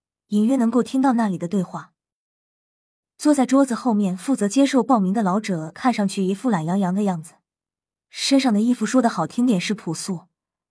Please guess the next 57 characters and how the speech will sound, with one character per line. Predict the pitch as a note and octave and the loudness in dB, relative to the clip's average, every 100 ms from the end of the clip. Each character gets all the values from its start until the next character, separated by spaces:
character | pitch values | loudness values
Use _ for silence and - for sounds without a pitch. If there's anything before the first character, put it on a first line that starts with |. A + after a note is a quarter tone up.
| _ _ | _ _
怎 | - G#3+ | -2 0
么 | |
看 | G3 - D#3+ | 0 0 2
都 | C4 | 2
像 | C4 | 2
是 | A3 G3+ | 0 -2
一 | |
个 | G#3+ | -4
村 | A3+ C4+ | -2 0
庄 | C4 C4 | 2 2
老 | G3 D3+ | 0 -4
人， | D3 D3+ _ _ _ _ | -14 -18 _ _ _ _
甚 | - - C#4 | -10 0 2
至 | A#3+ | 2
还 | A#3+ | 0
不 | B3 C4+ | 2 2
如 | A3+ | 2
圣 | - C#4+ | 2 0
魂 | G3 G3+ | 2 0
村 | C4+ | 2
的 | C4 | 2
老 | F#3+ | 0
杰 | D#3+ F#3+ | 0 -2
克 | G#3 B3+ | -2 -2
看 | B3 | 0
上 | F#3+ | 0
去 | E3+ F3+ | -2 -4
精 | F#3+ G3+ | -2 -2
神。 | F3+ C#3+ _ _ _ _ _ _ _ _ _ _ _ _ - | -4 -12 _ _ _ _ _ _ _ _ _ _ _ _ -2
这 | A#3 | 0
时， | G3 - E3+ F#3+ - _ _ _ _ _ _ _ _ | 0 -2 -2 -2 -6 _ _ _ _ _ _ _ _
一 | A#3+ | 0
个 | C4+ | 0
少 | D4 D#4+ | 0 2
年 | A#3 G3 | 2 2
来 | F#3 | 0
到 | G#3+ | 0
桌 | G#3 B3+ | 0 0
案 | A#3 | 0
前 | G3 F3 | -2 -4
报 | F#3+ G3 | -4 -4
名。 | D#3 D3 _ _ _ _ _ _ _ _ _ _ _ _ _ | -6 -12 _ _ _ _ _ _ _ _ _ _ _ _ _
老 | G3+ G#3 | 0 0
者 | C4+ C4 | 2 2
懒 | A#3 F3 | 2 0
洋 | F#3 | 0
洋 | A3 F#3 | 0 -2
的 | G#3+ | -4
道 | G3 D3+ _ _ _ _ _ | -4 -8 _ _ _ _ _
：“报 | C4 G#3+ | 2 4
名 | F#3+ | 4
费 | G#3+ B3+ | 2 0
十 | - F#3+ | 0 -4
个 | G#3 | -2
金 | A#3 A3+ | 0 -2
魂 | G#3+ E3 | -2 -6
币， | G3 D#3+ | -4 -8